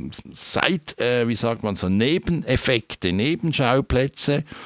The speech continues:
unerwünschte Nebenwirkungen dieses Krieges, wie wenn ein Krieg erwünschte Nebenwirkungen hätte, außer für die Rüstungsindustrie. Aber das kann ich mir schon vorstellen, dass das, äh, wirklich dramatisch ist,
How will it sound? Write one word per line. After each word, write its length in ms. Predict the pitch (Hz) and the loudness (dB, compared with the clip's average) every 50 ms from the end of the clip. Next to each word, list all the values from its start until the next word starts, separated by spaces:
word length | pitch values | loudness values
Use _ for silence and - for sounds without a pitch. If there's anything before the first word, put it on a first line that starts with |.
| - - - - _ _ _ _ _ _ _ _ _ _ _ _ _ - - - | -18 -18 -20 -20 _ _ _ _ _ _ _ _ _ _ _ _ _ -18 -6 0
unerwünschte 760 | - 131 143 160 160 139 113 131 139 135 127 - - 113 101 | 2 4 4 6 4 4 4 4 4 4 2 2 2 2 2
Nebenwirkungen 1120 | 101 95 113 127 - 135 131 113 120 120 120 117 - - 113 113 110 120 117 117 113 104 - - - - _ _ - | 2 2 2 2 0 0 2 2 4 4 2 2 0 2 2 2 4 4 4 4 4 2 0 -4 -20 -20 _ _ -2
dieses 340 | 104 101 90 92 90 - - | -2 0 0 0 -2 -2 -2
Krieges, 600 | - 92 110 120 127 143 143 - - - - - - | 0 0 2 2 2 2 0 0 -2 -8 -8 -4 -2
wie 180 | 98 107 107 | 0 2 2
wenn 240 | 104 98 98 90 - | 4 2 2 2 0
ein 260 | - 80 82 90 85 | 0 0 2 2 0
Krieg 320 | - - 92 98 101 - - | 0 0 0 0 0 0 0
erwünschte 640 | 78 80 80 95 110 117 104 - - - 110 110 - - - | 0 2 2 2 2 2 0 0 0 0 0 -2 -2 -4 -2
Nebenwirkungen 840 | 104 107 107 110 113 113 107 101 110 107 104 - - 107 107 104 95 | 0 2 2 2 2 2 2 2 2 2 2 0 0 2 2 4 4
hätte, 360 | 104 101 104 101 - 107 - | 4 2 2 2 0 -2 0
außer 400 | - 76 90 98 92 - - 87 | 2 2 2 2 0 0 -4 -6
für 220 | - - 92 87 82 | -4 -2 -2 -2 0
die 240 | - 87 87 - - - | -2 -2 -4 -4 -4 -2
Rüstungsindustrie. 1080 | - 107 127 - - - 135 135 131 - 131 127 131 135 127 - - - 131 135 151 156 - - - - - - - - - - - - - - | 0 0 0 0 0 0 0 2 2 2 0 0 2 0 -2 -2 -2 0 2 2 2 0 -2 -6 -12 -12 -12 -12 -12 -12 -14 -14 -16 -18 -20 -12
Aber 300 | - - 107 127 165 202 | -4 0 2 4 4 4
das 300 | 202 - 151 - - - | 2 2 0 0 -2 -4
kann 220 | - - 123 151 151 | 0 2 2 2 2
ich 140 | 139 - 127 | 2 2 2
mir 100 | 120 104 | 2 2
schon 260 | - 113 127 185 226 | 2 2 2 2 2
vorstellen, 640 | - 127 123 147 - - - 262 277 - 147 110 - | 2 0 0 0 0 -2 -2 -2 -2 0 -2 -2 0
dass 240 | 104 92 - - | -2 -2 -4 -2
das, 380 | - 98 92 - - - - - | -2 -2 -2 -2 -4 -8 -6 -4
äh, 340 | 82 87 85 82 76 73 76 | -2 0 0 0 -2 -2 -2
wirklich 380 | 90 - - - 160 143 - | -2 -2 -2 -2 -6 -6 -4
dramatisch 640 | - 90 82 80 78 76 98 131 - - 226 - - | -2 -2 0 0 0 0 0 -2 -2 -2 -4 -2 0
ist, 380 | - 131 214 - - - - | 0 0 -2 -4 -6 -12 -14